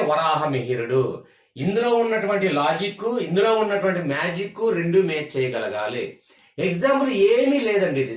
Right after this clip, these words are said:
చాలా సింపుల్. అంటే మనకి సుమా యాంకరింగ్ చేసినటువంటి, ఆ, జీన్స్ ప్రోగ్రామ్ మీద డిపెండ్ అయి ఉన్న ఈ, ఈ కాన్సెప్ట్ అండి. అంటే ఏం లేదు, అంటే ఇద్దరు కవల పిల్లని మనం, మా,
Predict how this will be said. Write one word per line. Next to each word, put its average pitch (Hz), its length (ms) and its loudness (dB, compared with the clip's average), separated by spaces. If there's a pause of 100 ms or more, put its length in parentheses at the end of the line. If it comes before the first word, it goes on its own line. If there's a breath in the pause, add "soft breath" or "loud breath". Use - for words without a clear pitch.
(100)
చాలా 180 280 -6 (160)
సింపుల్. 233 400 -6
అంటే - 180 -2 (600 loud breath)
మనకి 180 300 -2
సుమా 202 280 0 (160)
యాంకరింగ్ 202 440 0
చేసినటువంటి, 185 680 2 (840 soft breath)
ఆ, - 20 -2 (420)
జీన్స్ 262 340 0
ప్రోగ్రామ్ 202 440 0
మీద 196 160 0 (380)
డిపెండ్ 190 360 0
అయి 185 100 2
ఉన్న 170 160 -2 (180)
ఈ, 175 40 -2 (400)
ఈ 165 40 -8 (100)
కాన్సెప్ట్ 151 440 -4
అండి. 80 200 -12 (180)
అంటే 185 120 -4 (100)
ఏం 247 140 0
లేదు, 185 200 0 (460 soft breath)
అంటే 196 140 -2 (160)
ఇద్దరు 202 240 -2 (100)
కవల 175 240 2 (100)
పిల్లని 240 340 0
మనం, 214 180 -2 (420)
మా, 156 80 -4